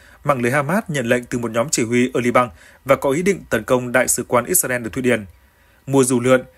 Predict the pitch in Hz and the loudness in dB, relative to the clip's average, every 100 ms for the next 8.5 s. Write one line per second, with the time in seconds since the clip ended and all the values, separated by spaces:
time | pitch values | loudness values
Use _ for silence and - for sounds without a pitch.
0 | _ 247 226 170 120 220 226 127 120 113 | _ -4 0 0 0 -2 -2 -2 -2 -2
1 | 110 151 180 127 123 - 151 123 127 117 | -2 -2 0 -2 -2 -2 -2 0 -2 -2
2 | 120 120 92 - _ _ _ _ _ _ | 0 2 0 -4 _ _ _ _ _ _
3 | 147 139 - 147 165 175 127 123 123 123 | 0 2 0 -2 0 0 0 0 0 -2
4 | 143 180 226 139 123 143 135 120 113 - | -2 -2 -2 0 0 0 0 0 0 -4
5 | _ _ _ _ - - 160 135 120 131 | _ _ _ _ -4 0 2 2 0 0
6 | 156 123 - 147 202 135 123 214 - - | 0 0 -2 -2 -4 -4 -2 -2 -4 -2
7 | 117 113 110 110 110 - 113 107 131 123 | -2 -2 -2 0 0 0 -4 -2 -2 0
8 | 117 120 156 127 120 | 2 0 0 0 0